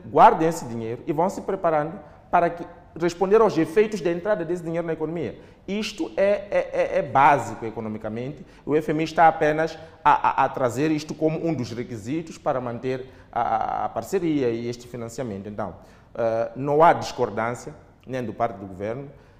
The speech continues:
não há pronunciamentos contra isto, porque o governo tem economistas também preparados. Isto é, é, é, é uma, é uma questão só que está a ser colocada na pauta para que fique claro que isto faz parte daquilo que o F M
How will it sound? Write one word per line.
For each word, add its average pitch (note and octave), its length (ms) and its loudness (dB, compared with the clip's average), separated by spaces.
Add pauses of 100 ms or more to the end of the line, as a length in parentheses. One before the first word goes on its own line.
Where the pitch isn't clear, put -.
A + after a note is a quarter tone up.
(120)
não A2+ 140 -6
há B2+ 80 2
pronunciamentos A2 760 -8
contra G#2 380 -6
isto, G2+ 320 -12
porque G#2 300 -16
o - 20 -10
governo G#2 400 -10
tem A#2+ 240 -6
economistas A2 540 -12
também G2 280 -12 (300)
preparados. A2 480 -2
Isto D3+ 160 -4
é, - 60 -2
é, - 20 -6
é, D3+ 600 0
é E3 100 4
uma, E3 160 6 (160)
é F3+ 80 4
uma F3+ 160 4
questão F3+ 360 0
só F#3 160 0
que D#3+ 80 -4
está G3 120 0
a - 20 2
ser F#3+ 140 -2
colocada E3 340 2
na C3+ 100 -2
pauta F3 300 2
para D#3+ 160 -2
que - 80 -14
fique F3 220 -6
claro D3+ 420 2 (260)
que D#3+ 120 -4
isto E3 160 -4
faz - 260 0
parte F3+ 540 6
daquilo C#3+ 260 -2
que D3+ 80 -2
o - 20 4
F D3 160 0
M C3+ 140 -4